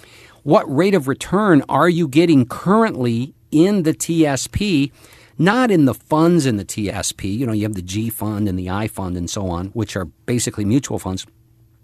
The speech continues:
But what about that safe fund? What rate of return are they paying you?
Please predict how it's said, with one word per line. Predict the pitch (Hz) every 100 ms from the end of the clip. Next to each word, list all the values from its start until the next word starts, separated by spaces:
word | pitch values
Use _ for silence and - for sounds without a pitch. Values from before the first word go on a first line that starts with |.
| -
But | - 120
what | 170
about | 156 123
that | 110 -
safe | - 110
fund? | - 156 -
What | 127 -
rate | 107 120
of | 87
return | - 113 101
are | 90
they | 78
paying | - 107 95
you? | 71